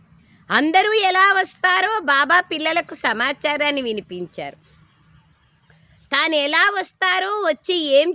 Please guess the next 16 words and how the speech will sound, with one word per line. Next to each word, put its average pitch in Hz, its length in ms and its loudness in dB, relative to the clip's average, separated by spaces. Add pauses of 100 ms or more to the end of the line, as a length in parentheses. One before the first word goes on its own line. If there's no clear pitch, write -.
(100)
చేస్తారో 370 560 0
కూడా 330 400 0
బాబా 277 360 2
వినిపిస్తున్నారు. 185 920 -8 (300)
జ్ఞానం 226 440 -8
చెప్తారు, 233 720 -6 (380)
శక్తినిస్తారు, 226 1200 -8 (500)
మన, 220 300 -6
మనము 208 640 -6 (520)
ఎలా 262 320 0
మన 302 200 -4
దుర్గుణాలపైన 254 960 -4
విజయాన్ని 240 540 -4
పొందాలి 233 640 -6
అనేటువంటి 202 680 -10
తెలివినిస్తారు, 277 1120 -8